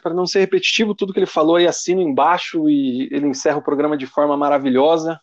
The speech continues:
Espero que a gente tenha conseguido homenagear um pouco que seja o, tudo que o Sicupira representou, né, ao longo da sua carreira e de toda a sua vida e tudo que ele deixou aqui, é, em terra. Porque é aquela coisa, né, cara?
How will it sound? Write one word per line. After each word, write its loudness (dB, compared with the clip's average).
Espero 0
que -2
a -8
gente -4
tenha -2
conseguido -2
homenagear -2
um -2
pouco -2
que -16
seja 2
o, -4
tudo -8
que -8
o -4
Sicupira -4
representou, -2
né, -8
ao 0
longo -4
da -2
sua -6
carreira 0
e 2
de -4
toda -2
a 0
sua 0
vida -2
e -8
tudo -4
que -6
ele 0
deixou 0
aqui, -2
é, -2
em -4
terra. 0
Porque -2
é 4
aquela 0
coisa, 2
né, -2
cara? -2